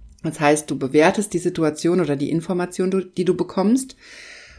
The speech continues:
und in dem Moment wird's zu einem Gedanken, in dem Moment, wo du's bewertest. Und das macht dich dann ruhiger. In dem Moment, wo du das positiv bewertest und mehr, und dann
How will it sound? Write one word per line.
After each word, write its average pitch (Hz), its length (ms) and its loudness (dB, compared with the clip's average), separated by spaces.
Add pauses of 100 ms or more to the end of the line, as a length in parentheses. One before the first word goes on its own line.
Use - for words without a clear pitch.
(300)
und 175 200 2
in 151 100 0
dem 165 120 2
Moment 165 340 0
wird's 160 280 2
zu - 100 -4
einem 147 200 0
Gedanken, 170 420 0
in 151 140 2
dem 151 100 0
Moment, 156 300 -2
wo 151 60 -2
du's 147 180 -8
bewertest. 147 840 0
Und 143 280 0 (1400)
das - 480 -2 (600)
macht 160 320 -2
dich 160 140 -4
dann 156 160 0
ruhiger. 151 640 4 (120)
In 147 80 -6
dem 143 160 -2
Moment, 151 360 0
wo 147 120 0
du 147 120 -4
das 131 200 -6
positiv 196 580 0
bewertest 156 720 0
und 151 180 -2
mehr, 147 320 -2
und 151 260 -2
dann 160 300 2